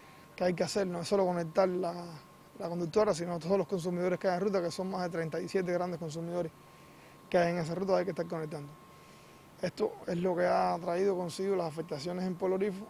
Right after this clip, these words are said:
independientemente de que hubo problema con una válvula en, debajo del puente de Pastorita, que es la que cierra y abre para darle servicio a este concejo, y la válvula propiamente que divide las dos zonas en Pueblo Grifo,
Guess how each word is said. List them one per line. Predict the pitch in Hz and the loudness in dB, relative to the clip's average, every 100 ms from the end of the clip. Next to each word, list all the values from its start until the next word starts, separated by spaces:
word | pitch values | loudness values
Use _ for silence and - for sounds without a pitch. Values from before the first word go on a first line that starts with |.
| - | -10
independientemente | 175 165 151 165 175 185 190 185 | -4 -4 -2 -2 -2 -2 -2 -2
de | |
que | 175 | 0
hubo | 190 180 | 0 0
problema | 175 180 185 | -2 -2 -2
con | 185 185 | 0 0
una | 185 | 2
válvula | 180 175 180 165 - - - - - - - - - | 2 2 0 -2 -6 -20 -20 -20 -20 -20 -20 -16 -8
en, | 175 170 165 | -6 -4 0
debajo | 165 170 185 | 2 6 4
del | 160 | 4
puente | 190 185 185 | 2 2 2
de | 175 | 0
Pastorita, | 170 190 208 180 - - | 0 2 2 0 -4 -6
que | 156 | -2
es | |
la | 175 165 | 0 2
que | 165 | 0
cierra | - 202 190 | 4 4 4
y | 180 | 6
abre | 190 190 180 | 6 6 4
para | 165 165 | 2 2
darle | 180 170 | 2 0
servicio | 180 175 190 | -2 -2 -2
a | 180 | -2
este | 190 | -2
concejo, | 190 175 180 180 - - - - | -2 0 -2 -2 -14 -20 -12 -2
y | 220 214 - - - - - | 0 0 -2 -16 -20 -20 -2
la | 165 | 4
válvula | 165 185 196 175 | 6 6 6 6
propiamente | 190 190 185 190 180 165 | 4 2 2 2 2 2
que | |
divide | 165 165 202 196 | 2 2 2 2
las | 165 | 2
dos | 180 | -2
zonas | 196 185 175 | -2 -4 -4
en | 160 | -4
Pueblo | 165 165 | -2 -2
Grifo, | 175 - | -2 -4